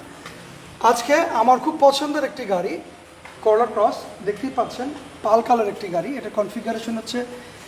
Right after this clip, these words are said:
এটা হচ্ছে টু থাউজেন্ড টোয়েন্টি থ্রির একটি গাড়ি, ফোর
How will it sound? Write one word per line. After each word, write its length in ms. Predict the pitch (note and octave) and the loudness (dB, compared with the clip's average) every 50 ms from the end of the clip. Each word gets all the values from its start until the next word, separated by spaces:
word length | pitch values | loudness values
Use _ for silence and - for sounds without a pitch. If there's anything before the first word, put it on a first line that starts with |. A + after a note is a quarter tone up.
| - - - | -4 0 0
এটা 140 | G3+ A3+ | 2 2
হচ্ছে 120 | A3+ B3 - | 2 -2 -2
টু 140 | - A#3+ A#3 | -4 -4 0
থাউজেন্ড 400 | - A#3 A#3+ A#3+ A#3+ C4+ C4 A#3+ | 4 4 4 4 2 0 -4 -2
টোয়েন্টি 300 | - B3 A#3+ A#3+ B3+ B3 | -2 -2 -2 -2 -2 -4
থ্রির 320 | - - A#3+ B3+ C#4 C#4 | -2 0 4 4 4 4
একটি 220 | C4+ - - C4 | 2 -2 -6 -2
গাড়ি, 300 | A3+ A3 G#3+ G#3+ C4+ E4 - - - - - - - - | 2 2 2 2 2 -2 -6 -8 -12 -18 -20 -20 -4 0
ফোর 120 | A3 A3+ | 0 0